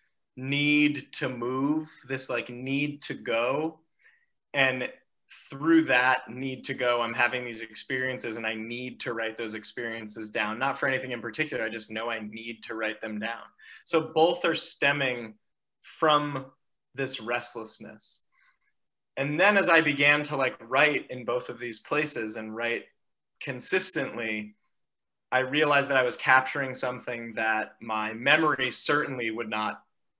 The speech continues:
uh, recall, especially considering, you know, the, the kind of activities I was into in South Korea. Um, they like to go out and party, and I was doing that 'cause I was twenty-two years old.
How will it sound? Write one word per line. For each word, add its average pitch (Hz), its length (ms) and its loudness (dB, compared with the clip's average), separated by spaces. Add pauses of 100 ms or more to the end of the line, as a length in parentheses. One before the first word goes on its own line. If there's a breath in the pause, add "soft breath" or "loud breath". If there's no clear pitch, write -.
(160)
uh, 104 340 -4
recall, 113 720 -6 (460)
especially 120 460 -4
considering, 113 680 -6
you 113 80 -10
know, 110 140 -6
the, 110 200 -8 (120)
the 104 320 -6 (180)
kind 123 200 0
of 117 80 0
activities 120 560 -4
I 110 80 -2
was 110 160 -6
into 110 280 -8
in 107 100 -8
South 107 400 -8
Korea. 110 460 -6 (460)
Um, 104 540 -8
they 110 100 -6
like 113 240 -8
to 110 120 -6
go 107 180 -6
out 107 240 -4
and 107 200 -8
party, 110 520 -6 (280)
and 113 100 -4
I 107 60 -2
was 110 160 -6
doing 113 200 -6
that 117 200 -2
'cause 120 100 -12
I 107 60 -4
was 104 120 -8
twenty-two 107 420 -6
years 107 260 -4
old. 107 260 -12